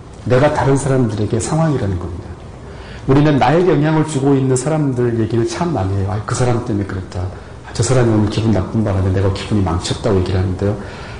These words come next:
나 때문에 누군가가 영향을 받을 수 있-, 받을 수 있다라는 거,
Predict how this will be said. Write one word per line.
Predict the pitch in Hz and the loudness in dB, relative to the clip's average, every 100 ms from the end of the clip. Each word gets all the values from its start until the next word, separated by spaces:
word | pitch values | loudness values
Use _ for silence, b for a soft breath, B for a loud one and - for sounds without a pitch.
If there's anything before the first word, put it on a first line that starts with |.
| - | 0
나 | - 135 - | 2 2 2
때문에 | 190 185 156 151 | 2 4 2 0
누군가가 | 123 127 139 139 127 | 0 0 2 2 2
영향을 | 117 127 131 | 2 2 0
받을 | 127 113 | 0 -6
수 | - 127 | -4 -4
있-, | 113 - | -4 -4
받을 | - 127 | 0 2
수 | 127 117 | 2 -2
있다라는 | - 123 110 101 | 0 2 4 2
거, | 92 | 0